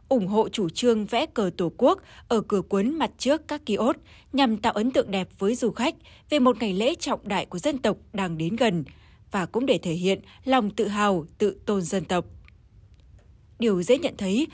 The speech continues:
là rất nhiều du khách khi đến với các khu điểm du lịch trong tỉnh dịp này đều có chung cảm giác thích thú, hào hứng trước không khí chào đón sự kiện trọng đại của dân tộc, kỷ niệm bảy mươi chín năm Quốc khánh nước Cộng hòa xã hội chủ nghĩa Việt Nam mùng hai tháng chín.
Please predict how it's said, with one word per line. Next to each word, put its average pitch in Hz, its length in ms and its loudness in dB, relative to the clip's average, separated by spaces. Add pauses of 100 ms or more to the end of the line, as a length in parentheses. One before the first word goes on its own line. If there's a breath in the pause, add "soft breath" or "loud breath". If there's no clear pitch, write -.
(160 loud breath)
là 233 120 0
rất 349 200 0
nhiều 208 180 2
du 214 160 0
khách 330 260 -2
khi 233 140 -2
đến 196 240 0
với 214 180 0
các 349 200 -4
khu 254 420 2
điểm 175 220 -2
du 202 180 0
lịch 180 200 -2
trong 190 180 -4
tỉnh 165 240 -2
dịp 180 180 -4
này 185 300 0 (360 loud breath)
đều 254 140 6
có 311 120 -2
chung 247 240 -2
cảm 196 260 -4
giác 240 240 -6
thích 302 180 -6
thú, 226 280 2 (200 loud breath)
hào 196 240 0
hứng 190 280 0 (260 loud breath)
trước 302 220 -2
không 240 180 -2
khí 208 200 -4
chào 247 200 -4
đón 180 220 -4
sự 262 160 -2
kiện - 200 -4
trọng - 260 -6
đại 214 180 -2
của 202 140 -6
dân 320 180 -2
tộc, 214 200 0 (440 soft breath)
kỷ 269 120 2
niệm 233 240 4
bảy 220 140 2
mươi 277 140 0
chín 240 240 -2
năm 262 200 -2
Quốc 339 160 -6
khánh 220 300 -2
nước 359 120 -2
Cộng - 160 -6
hòa 175 200 -2
xã 262 220 -4
hội 247 200 -2
chủ 160 160 -6
nghĩa 185 240 0
Việt 190 180 -4
Nam 202 280 0 (280 loud breath)
mùng 196 240 2
hai 190 200 -4
tháng 190 160 -6
chín. 208 340 2